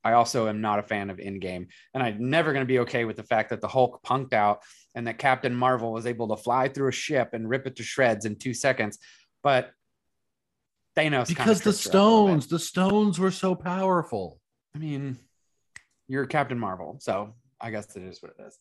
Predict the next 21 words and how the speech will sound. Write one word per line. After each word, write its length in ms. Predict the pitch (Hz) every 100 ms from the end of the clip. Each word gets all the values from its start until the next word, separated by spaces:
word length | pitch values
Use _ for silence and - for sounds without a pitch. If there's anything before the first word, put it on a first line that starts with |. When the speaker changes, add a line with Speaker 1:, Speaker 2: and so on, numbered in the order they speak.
| _ -
Speaker 2:
That's 160 | -
fair. 340 | - 127 123 _ _ -
Okay. 220 | - 110
Speaker 1:
Um, 440 | 156 160 160 151 - -
so 140 | 175
let's 180 | 175 180
move 200 | 185 160
on 180 | 143 135
here. 300 | 131 117 110
I 60 | 123
wanna 280 | 131 139 131
talk 280 | 139 127 -
to 80 | 131
you 60 |
because 300 | 117 117 113
you 80 | 113
mentioned 340 | 123 120 120 110
the 60 |
word 240 | 110 107 -
circle 380 | - 120 123 107
back 340 | 101 98